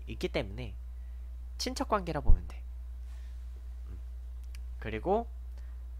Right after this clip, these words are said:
벚꽃나무는 비표준어예요. 그래서 벚꽃과 벚나무를 구별해서 써야 돼요. 그래서 벚꽃을 피우는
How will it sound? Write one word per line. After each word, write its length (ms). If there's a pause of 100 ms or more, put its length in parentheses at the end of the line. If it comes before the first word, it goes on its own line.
(160)
벚꽃나무는 1300 (100)
비표준어예요. 840 (480)
그래서 240
벚꽃과 720
벚나무를 840
구별해서 540
써야 300
돼요. 140 (2250)
그래서 280
벚꽃을 640
피우는 540